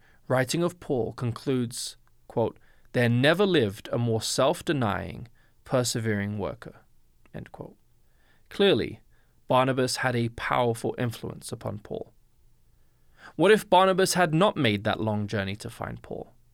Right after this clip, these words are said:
Without the nurturing of Barnabas, what may have become of Paul's ministry?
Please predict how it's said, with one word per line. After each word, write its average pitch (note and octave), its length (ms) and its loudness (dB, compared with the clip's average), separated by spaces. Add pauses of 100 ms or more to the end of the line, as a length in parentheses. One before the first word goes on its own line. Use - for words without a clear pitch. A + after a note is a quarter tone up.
(600)
Without F3 300 6
the G3 60 4
nurturing G3 440 2
of B2 160 0
Barnabas, - 720 -4 (120)
what F#3+ 180 0
may A3 140 4
have G#3+ 160 0
become G3+ 480 -2
of D#3+ 240 -4
Paul's D3+ 400 -2
ministry? A#2 640 -8